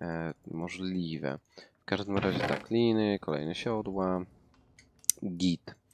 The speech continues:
E, no, miejsca nie mamy, dlatego musimy zrobić wielką skrzynkarnię, na której nie będzie na razie segregowania. Segregowanie zrobimy sobie kiedy indziej.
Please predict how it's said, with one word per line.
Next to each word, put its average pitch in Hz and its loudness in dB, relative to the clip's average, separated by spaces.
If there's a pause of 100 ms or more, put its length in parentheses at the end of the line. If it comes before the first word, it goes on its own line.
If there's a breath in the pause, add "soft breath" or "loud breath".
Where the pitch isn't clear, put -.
(440 loud breath)
E, 82 4
no, 85 0
miejsca 101 2
nie 95 4
mamy, 87 6
dlatego 87 -2
musimy 87 -2
zrobić 85 -2
wielką 87 0
skrzynkarnię, 85 0
na 87 0
której - 2
nie 98 6
będzie 90 6
na 82 4
razie 82 6
segregowania. 80 -2
Segregowanie 82 -2
zrobimy 85 -2
sobie 85 -2
kiedy 87 0
indziej. 87 0